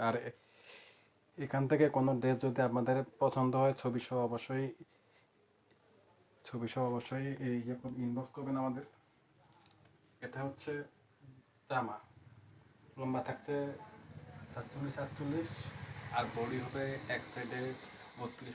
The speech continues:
করে চৌষট্টি বডি। এক্সট্রা থাকবে হাতা, সম্পূর্ণ একটা থাকছে কোটা ওড়না। এটা হচ্ছে এই ইয়েটা, সালোয়ারটা। সালোয়ার থাকছে সম্পূর্ণ আড়াই গজ।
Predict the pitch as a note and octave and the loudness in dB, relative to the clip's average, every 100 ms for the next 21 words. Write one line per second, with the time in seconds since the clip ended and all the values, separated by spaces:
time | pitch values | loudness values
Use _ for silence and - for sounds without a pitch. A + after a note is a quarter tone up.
0 | - C3+ C#3 B2+ A#2+ - G#2+ G#2+ G2 - | -6 -6 -4 -8 -8 -8 -6 -6 -10 -12
1 | A#2 - - C3+ C#3 C#3 C#3 B2+ B2 - | -12 -12 -4 -2 -2 -4 -2 -4 2 0
2 | - - _ _ - C3+ B2 C3 B2 - | 0 -6 _ _ -14 -10 -4 -2 -2 -6
3 | A#2+ - B2+ C3 A#2 G2+ G2+ G2+ - - | -10 -10 -6 -2 -2 -4 -8 -12 -18 -20
4 | _ _ _ _ _ _ _ _ _ - | _ _ _ _ _ _ _ _ _ -20
5 | _ _ _ _ _ _ _ _ _ A3 | _ _ _ _ _ _ _ _ _ _
6 | _ - - - - _ C3 C3 B2 B2 | _ -20 -20 -20 -20 _ -10 -10 -8 -8
7 | C3 - C3+ C3+ B2 A#2+ A#2 A2+ B2+ B2+ | -10 -8 -8 -8 -8 -10 -8 -8 -8 -8
8 | - B2+ B2+ B2+ - D#3 - _ _ _ | -6 -2 0 -2 -2 -4 -6 _ _ _
9 | _ _ _ - - _ _ - _ _ | _ _ _ -20 -20 _ _ -20 _ _
10 | _ _ - C#3 C#3 C3+ D3 - D3 C#3+ | _ _ -6 -2 0 0 -2 -4 -2 0
11 | B2+ C#3 C#3 C#3 C3+ C#3 - - - - | -2 -2 2 4 2 0 -8 -20 -20 -8
12 | C#3 B2+ A#2+ A2 - | -2 0 0 -4 -8